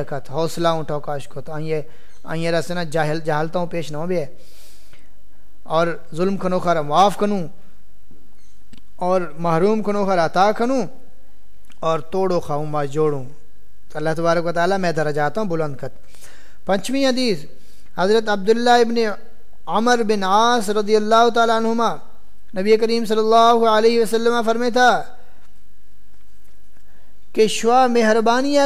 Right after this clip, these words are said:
کنے، شوا چک مہربانی بھی دی رہو، یعنی اگر شوا لوکاں چک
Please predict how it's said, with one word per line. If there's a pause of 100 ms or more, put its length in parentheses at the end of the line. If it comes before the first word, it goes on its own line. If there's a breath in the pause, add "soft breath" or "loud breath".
کنے، (220)
شوا
چک
مہربانی
بھی
دی
رہو، (160)
یعنی
اگر
شوا
لوکاں
چک